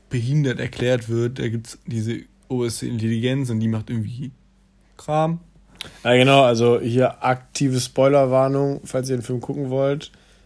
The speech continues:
Speaker 2: Also es ist jetzt nicht so, als würden wir jetzt wichtige Punkte verraten, weil der Film von der Handlung echt nicht so schwerwiegend ist. Aber dann solltet ihr jetzt überspringen.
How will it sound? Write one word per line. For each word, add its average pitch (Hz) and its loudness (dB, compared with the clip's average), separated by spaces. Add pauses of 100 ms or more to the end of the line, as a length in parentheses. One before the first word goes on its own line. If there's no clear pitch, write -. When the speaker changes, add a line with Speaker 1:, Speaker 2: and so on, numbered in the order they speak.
(260)
Speaker 2:
Also 120 -2
es 127 -8
ist 135 0
jetzt 139 2
nicht 151 2
so, 143 4
als 127 0
würden 139 -2
wir 131 4
jetzt 123 -2
wichtige 131 -8
Punkte 143 -6
verraten, 117 -4
weil 113 -4
der 113 -4
Film 127 -4
von 123 -12
der 113 -8
Handlung 117 -10
echt 117 -14
nicht 120 -14
so 120 -16
schwerwiegend 120 -10
ist. 127 -16 (800)
Aber 104 -6 (960)
dann 110 -10
solltet 110 -6
ihr 107 -8
jetzt 107 -14
überspringen. 110 -14